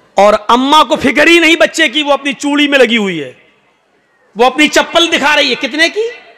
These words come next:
ये, ये, ये तेरी बिंदी कितने की? ये सा-, साड़ी कितने की?" इसको कहा जाता है कि इसने अपने बच्चे से एराज किया है। ये है, यानी बच्चे को फेंका नहीं है, हटाया नहीं है, छोड़ा नहीं है,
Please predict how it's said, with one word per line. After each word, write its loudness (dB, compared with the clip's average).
ये, 2
ये, 0
ये -2
तेरी 2
बिंदी -2
कितने -2
की? -4
ये 0
सा-, 0
साड़ी 0
कितने -2
की?" 0
इसको 0
कहा 2
जाता 0
है 4
कि -6
इसने -4
अपने -4
बच्चे -2
से 2
एराज 2
किया -6
है। -14
ये 2
है, -2
यानी -4
बच्चे -4
को -2
फेंका 0
नहीं 0
है, -4
हटाया 0
नहीं 0
है, -4
छोड़ा 4
नहीं 2
है, 0